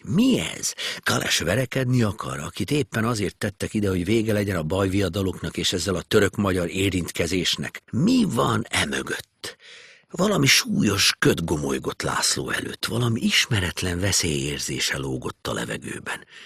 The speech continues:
Morzsolgatta a levelet, és tűnődve nézett Bogicsra. "Mit gondolsz, Márkó?"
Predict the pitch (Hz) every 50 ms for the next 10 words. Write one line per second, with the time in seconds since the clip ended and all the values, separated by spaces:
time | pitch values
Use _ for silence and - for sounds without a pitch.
0 | - - _ - 104 110 131 143 139 117 104 101 92 85 78 78 87 87 - -
1 | 78 73 80 101 120 127 117 107 95 - 87 82 - - - - - 160 110 87
2 | 76 71 69 69 67 67 65 - 67 131 - - - 65 69 - - - - -
3 | - - - - - - - - _ _ _ _ _ _ _ _ _ _ _ _
4 | _ _ _ _ - 95 117 110 101 104 95 87 85 78 - - 85 78 73 69
5 | - - - - -